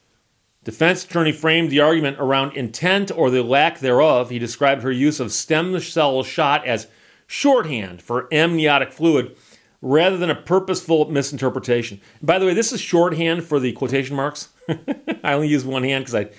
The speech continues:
I knew you'd understand, but why use both hands? So this is shorthand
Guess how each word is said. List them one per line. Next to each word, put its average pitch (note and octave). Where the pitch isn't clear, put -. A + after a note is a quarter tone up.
I A#2+
knew C#3
you'd C3+
understand, C3+
but B2
why C3
use E3
both C3+
hands? F#2
So -
this D#3
is G3
shorthand B2+